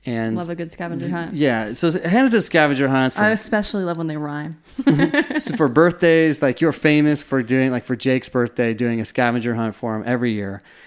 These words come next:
Speaker 1: And so we're doing a beach day, and Hannah's like, "We gotta do a scavenger hunt." And, uh, but at the same time, there was this need of, like, "Well, we also need to take photos so we can have photos of the event."
Speaker 2: And of course, so you just put the two together. It's
Speaker 1: Yeah,
Speaker 2: a photo
Speaker 1: it's like
Speaker 2: scavenger hunt.
Speaker 1: And so we, we ended up with the idea of a photo scavenger hunt.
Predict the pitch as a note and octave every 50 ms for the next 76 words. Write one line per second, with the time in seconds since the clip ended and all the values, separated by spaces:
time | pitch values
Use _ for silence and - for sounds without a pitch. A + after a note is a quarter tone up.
0 | - _ _ - C3 B2 A#2+ - - C3 B2 A#2+ A#2 A#2+ B2 C#3+ C#3 C#3+ F3+ F3+
1 | D#3+ C#3 C#3 C3 - - - B2 A#2 A2+ A2+ A2+ - A2 G#2+ G#2+ A2+ A2+ A2+ G#2+
2 | G2+ G#2 G2+ F#2+ G2 A2+ A2 B2+ A#2+ A2 G2+ G#2+ G#2 - - - G#2 G#2 G2+ G2
3 | G2+ G2 G2+ G#2+ A2 - _ _ - - D3 C#3 C#3 C3+ C3 C3 - - D3+ A#2+
4 | D3+ C3 B2 - - - C4+ D4 D4+ - - C#3 A#2 A2 G2 G#2 G#2 A#2 B2+ _
5 | _ C#3 B2+ C#3 C3+ C3 C3+ A#2+ A2 B2+ B2 - - C3+ C#3 C#3 C3 B2 G#2+ A#2+
6 | A#2 A2+ A2 - - A#2+ C3+ C3+ C3 B2+ B2 C#3 C3+ C#3+ D#3 E3 - F3+ D#3 D#3
7 | D3+ C3+ B2+ - - C3 A#2+ - - - C3+ B2+ B2 B2 A#2+ A#2 A2+ - B2 A2+
8 | A#2 - A#2+ A2 A2 A2 G#2+ G#2+ - B2+ B2+ B2 A2+ G#2 G#2+ G2+ G2+ G2 G2+ G2+
9 | F#2+ F2+ _ _ _ _ - F#3+ E3+ E3 E3 D#3+ - - D#3 D#3+ G#3 C4 - -
10 | - F3 - - - - F#3 - - F#3 - - F#3+ D3 A3 A3 G#3+ - A#3 D4
11 | F3+ F#3 F#3 A#3 F#3+ - A3 A#3 F#3+ D3 F#3+ D3+ E3+ F3 F#3 E3 - C4 D4+ D4+
12 | C4 G3 E3 F#3 F3+ D3+ D#3 - - _ - D#3+ D#3 C#3+ - - E3+ E3 E3 E3+
13 | D#3+ D#3 D#3+ D#3+ D3+ D3 C#3+ D#3 C#3+ C#3+ C#3+ B2+ - D#3 D3+ E3+ D#3 C3+ A#2 A2+
14 | A#2 A#2+ B2 A#2+ A#2 A#2 A#2 A#2 A#2+ A2+ A2+ A#2 C3+ A#3+ A3 D#3+ B2+ A#2+ A#2 A#2+
15 | A#2 - C3+ C3 B2+ B2 - - C#3 C3 C3+ C3+ A#2+ A#2+ A2 G#2 G2+ F#2 -